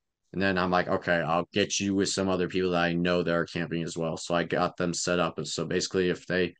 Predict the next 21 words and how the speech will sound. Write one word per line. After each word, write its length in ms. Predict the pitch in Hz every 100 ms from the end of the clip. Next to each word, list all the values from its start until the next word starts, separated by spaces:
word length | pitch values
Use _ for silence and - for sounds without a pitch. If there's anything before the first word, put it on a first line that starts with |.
| _ _ _ _ -
had, 240 | 101 85
like, 220 | 92 87
a 80 | 92
better 220 | 87 92 85
spot, 320 | - 92 85
whatever, 360 | 90 87 85 82
they 140 | 80
let 180 | 82 82
me 120 | 87
join 300 | 80 87 78
them 200 | 76 76
or 200 | 76 76 -
whatnot. 560 | 90 85 71 85 85 -
So 260 | - 80 80
that's 220 | 82 -
kind 180 | 90 85
of 80 | -
how 140 | 87
that 240 | 80 78 87
worked. 280 | 92 87 - -
Uh, 220 | 87